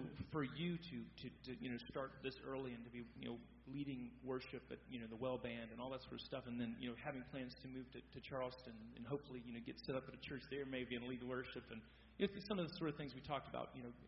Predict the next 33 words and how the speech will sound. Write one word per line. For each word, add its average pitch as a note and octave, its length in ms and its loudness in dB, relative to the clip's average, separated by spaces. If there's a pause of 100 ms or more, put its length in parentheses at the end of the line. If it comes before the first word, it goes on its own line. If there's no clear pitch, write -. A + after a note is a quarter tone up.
(120)
um, A2 80 -6 (160)
getting C3 180 2 (100)
plugged B2 240 0
in A#2+ 120 -2
there A#2+ 240 -2
and, A#2+ 160 -6
and, A2 100 -2 (100)
and A#2 180 -4
leading. A#2+ 220 -2 (500)
Um, B2 220 -4 (2000)
first F#3+ 200 6
of - 40 2
all, C3 80 6
it's, G#2 140 -6 (100)
it, C3+ 160 -2
you C3+ 100 0
know, A#2+ 60 2
it's, A#2+ 220 0
it's B2 160 -2
amazing C3+ 400 2
to A#2+ 60 0 (100)
see, F3+ 80 4
and, E3+ 160 0
and C3 160 2 (160)
second, F#3 260 4 (140)
um, A#2 500 -2 (460)
I, - 80 0 (320)
I, C#3 80 6 (320)
I C3+ 60 0 (100)
think F3 160 6 (1040)
you G3+ 160 4
may E3+ 160 4
not A#2+ 160 2